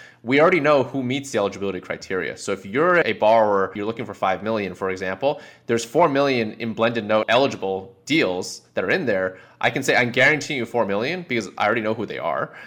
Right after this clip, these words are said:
And then extra one million is gonna come down to how retail comes through.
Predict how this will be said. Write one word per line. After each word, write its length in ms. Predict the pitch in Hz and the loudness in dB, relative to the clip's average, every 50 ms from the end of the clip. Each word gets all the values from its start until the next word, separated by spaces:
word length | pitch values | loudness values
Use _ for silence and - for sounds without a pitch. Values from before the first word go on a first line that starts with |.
| - - - | -18 -6 -4
And 140 | - 113 | 0 0
then 140 | 113 113 113 | 0 0 0
extra 340 | - 143 - - - - 135 | -2 -2 -2 -2 -4 -4 -2
one 240 | 113 117 156 185 175 | 0 2 0 0 0
million 320 | 160 139 120 113 113 113 | 0 0 0 0 -2 -2
is 120 | 98 104 104 | -4 -4 -6
gonna 120 | 110 107 | -6 -6
come 220 | - - 123 113 | -6 -6 -6 -4
down 320 | 104 110 107 107 113 113 113 - - | 0 0 2 2 2 -2 -4 -6 -6
to 280 | 110 101 98 98 95 - - - _ | -6 -4 -4 -4 -6 -8 -12 -18 _
how 180 | - 101 104 104 | 2 2 4 4
retail 440 | 95 101 98 98 - - 95 87 - | 2 -2 -6 -8 -4 -2 -2 -4 -4
comes 320 | - - 107 92 92 - | -4 -6 -6 -6 -6 -10
through. 360 | - - 101 113 143 185 220 | -12 -8 -6 -4 -4 -4 -6